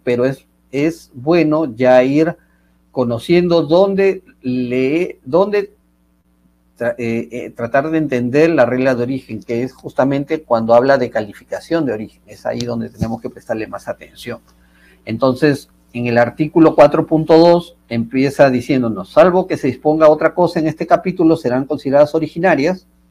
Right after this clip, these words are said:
A, nos dice, "las mercancías elaboradas íntegramente en el territorio de las partes cuando en su elaboración fueron utilizadas única y exclusivamente materiales originarios de una o ambas partes".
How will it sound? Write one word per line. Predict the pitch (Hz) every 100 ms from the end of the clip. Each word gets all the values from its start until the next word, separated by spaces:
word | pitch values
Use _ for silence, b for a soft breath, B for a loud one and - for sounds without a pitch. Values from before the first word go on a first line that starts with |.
| _ _ _ _ _ _ _ _ _ -
A, | 165 165 - _ _ _ _ - _ -
nos | 113 107
dice, | 127 143
"las | 123 117
mercancías | 104 104 95 151 143
elaboradas | 139 117 113 131 143 147 _
íntegramente | 208 214 190 170 156 139 151 160
en | 151
el | 127
territorio | 120 113 113 135 151
de | 131
las | 123 117
partes | 165 147 147 160
cuando | 123 120 117
en | 117
su | 113
elaboración | 120 113 117 113 156 156
fueron | 156 151
utilizadas | 160 143 117 113 143 147 -
única | 190 202 190 117
y | 113
exclusivamente | - 117 117 156 170 185 175
materiales | 123 117 107 131 127
originarios | 117 - 110 110 120 131
de | 101
una | 98 110 113
o | 113
ambas | 123 139
partes". | - 170 131 -